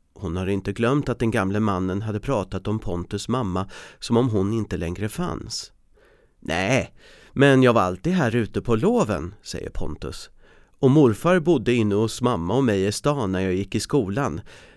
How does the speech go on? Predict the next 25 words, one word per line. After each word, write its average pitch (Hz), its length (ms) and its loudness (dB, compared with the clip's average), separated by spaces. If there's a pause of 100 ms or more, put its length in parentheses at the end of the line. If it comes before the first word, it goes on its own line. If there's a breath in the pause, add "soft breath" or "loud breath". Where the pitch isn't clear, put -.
(220 loud breath)
Mamma 92 340 0
reste 110 400 -2
ganska 117 340 0
mycket 110 320 -2
i 107 100 2
jobbet 110 540 0 (240 loud breath)
och 113 120 -4 (100)
vi 123 80 6
hade 107 300 0
barnflickor 110 920 -2
som 104 160 0
hjälpte 101 240 -2
till 95 300 -2
när 101 100 -2
jag 87 120 -2
var 90 80 -4
liten. 92 480 -4 (520 loud breath)
Morfar 101 420 -2
tyckte 95 360 -8
att 82 120 -8
hon 87 200 -4
var 90 180 -2
en 107 160 -2
urkass 151 680 -2
morsa, 104 460 -2